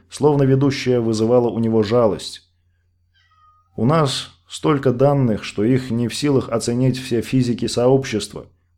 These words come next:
Нельзя сказать, что миссия не добилась успеха. Я имела в виду сведения о чужаках Дайсона.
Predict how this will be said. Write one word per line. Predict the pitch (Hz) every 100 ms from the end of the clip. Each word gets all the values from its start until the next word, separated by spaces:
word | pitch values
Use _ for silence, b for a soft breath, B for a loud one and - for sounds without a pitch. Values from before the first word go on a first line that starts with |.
| _
Нельзя | 95 104 104 151
сказать, | 135 127 123 131
что | - 113
миссия | 123 117 - 113 113
не | 110
добилась | 110 107 120 107 117
успеха. | 123 - 113 98 95 - _ _ _ _ _ _ _ _
Я | 101 110
имела | 135 139 139 127
в | 127
виду | 131 127
сведения | - 139 143 139 135
о | 120 120
чужаках | - 120 127 139 123
Дайсона. | 131 135 110 87 67